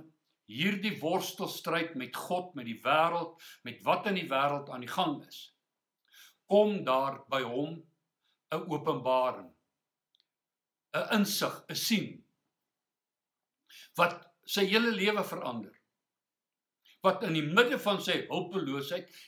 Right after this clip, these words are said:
en sy vreesagtigheid vir die wêreld en wat aan die kom is, 'n lied in sy hart en in sy mond sit, wat geloof en vertroue in sy hart laat opborrel. Nou kom ons kyk,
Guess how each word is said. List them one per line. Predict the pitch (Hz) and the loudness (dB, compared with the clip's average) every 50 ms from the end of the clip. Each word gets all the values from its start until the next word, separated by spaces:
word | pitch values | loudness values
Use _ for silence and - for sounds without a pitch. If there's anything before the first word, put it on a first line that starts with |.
| _ - 185 | _ -2 -2
en | 165 165 | -2 -2
sy | 165 160 156 147 | -2 -4 -4 -6
vreesagtigheid | - 160 160 165 165 160 - - 240 220 - - - 175 - - 151 147 - - | -6 -6 -2 -2 -2 -2 -2 0 0 0 0 -2 -6 -8 -6 -4 -4 -4 -6 -6
vir | - 135 127 | -10 -10 -8
die | 117 | -4
wêreld | 123 135 147 156 165 175 165 - - - - - - - 165 | -2 0 0 0 0 -2 -6 -8 -14 -20 -20 -18 -10 -6 -4
en | 147 | 0
wat | 139 151 156 - | 0 0 0 0
aan | - 135 131 | -2 -4 -6
die | 131 - | -6 -4
kom | - 220 208 214 208 - 101 113 | 0 2 2 2 2 -2 -6 -10
is, | 120 - - - - - _ _ _ _ _ _ _ _ _ _ _ _ _ _ _ _ _ _ _ _ _ _ _ _ _ _ _ _ _ _ _ _ _ _ _ _ _ _ _ _ - | -10 -10 -10 -10 -10 -12 _ _ _ _ _ _ _ _ _ _ _ _ _ _ _ _ _ _ _ _ _ _ _ _ _ _ _ _ _ _ _ _ _ _ _ _ _ _ _ _ -2
'n | 180 170 170 190 - - - - 123 113 135 165 | 0 0 0 -2 -6 -12 -20 -16 -12 -8 -2 2
lied | 226 233 233 220 | 2 2 2 0
in | 220 180 - | -6 -6 -2
sy | - 190 170 | 2 4 4
hart | 135 120 135 151 - - - - - - _ _ _ _ _ _ _ _ _ - | 4 4 0 -2 -2 -4 -8 -18 -20 -20 _ _ _ _ _ _ _ _ _ -6
en | 156 156 151 | -4 -4 -4
in | 143 | -4
sy | - - 156 | -4 -4 -4
mond | 139 139 143 151 143 - - | -2 -2 -4 -4 -6 -8 -10
sit, | - - - - _ _ _ _ _ _ _ _ _ - - - - - | -12 -14 -14 -18 _ _ _ _ _ _ _ _ _ -20 -20 -16 -4 2
wat | 175 180 185 - | 2 2 2 2
geloof | - 214 196 143 135 143 208 233 233 208 175 - - - | 0 0 0 0 0 2 2 4 4 4 2 0 -6 -8
en | 185 160 - | -10 -8 -8
vertroue | - 156 143 - - - 208 190 202 202 190 160 131 113 107 - - - - _ - | -8 -8 -10 -10 -10 -4 -2 2 2 2 2 2 0 -4 -6 -10 -14 -20 -20 _ -10
in | 156 143 | -8 -6
sy | - - 135 | -4 -2 -2
hart | 101 98 147 151 - - 147 | 0 2 0 0 0 -2 -4
laat | 139 135 135 - | -6 -6 -6 -8
opborrel. | - 147 143 - - _ _ _ 113 127 135 127 - - - - _ _ _ _ _ _ _ - - - - | -10 -10 -10 -10 -12 _ _ _ -6 -4 -4 -4 -6 -8 -16 -20 _ _ _ _ _ _ _ -20 -20 -12 -4
Nou | - 185 185 - | 0 0 0 2
kom | 254 233 214 | 2 0 2
ons | 208 190 202 - | 0 0 -2 -2
kyk, | - 160 - - | -2 -2 -2 -4